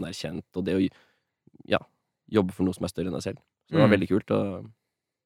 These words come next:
Speaker 1: mm.
Speaker 2: Mm, for, eh, vil du si også at Forsvaret er jo ganske representativt for befolkningen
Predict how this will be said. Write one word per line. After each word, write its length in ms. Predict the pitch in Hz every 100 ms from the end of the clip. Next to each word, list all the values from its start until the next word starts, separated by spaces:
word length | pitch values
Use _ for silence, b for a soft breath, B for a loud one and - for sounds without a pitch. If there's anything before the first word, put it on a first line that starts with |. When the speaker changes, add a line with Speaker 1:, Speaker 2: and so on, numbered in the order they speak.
| _
Speaker 1:
mm. 180 | 113 117 - _ -
Speaker 2:
Mm, 260 | 120 117 123
for, 260 | 135 120
eh, 340 | 117 117 117 - _ _ _ _ _ _ _ _ _ -
vil 120 | 120
du 60 | 139
si 100 | 131
også 160 | 113 117
at 80 |
Forsvaret 440 | - 123 - 87 92
er 180 | 110 92
jo 80 | 95
ganske 240 | - 87
representativt 1200 | 90 - 95 - 104 85 85 _ 82 - 90 - _
for 220 | 92 87
befolkningen 1300 | 82 92 87 98 76 - _ - 85 85 85 87 87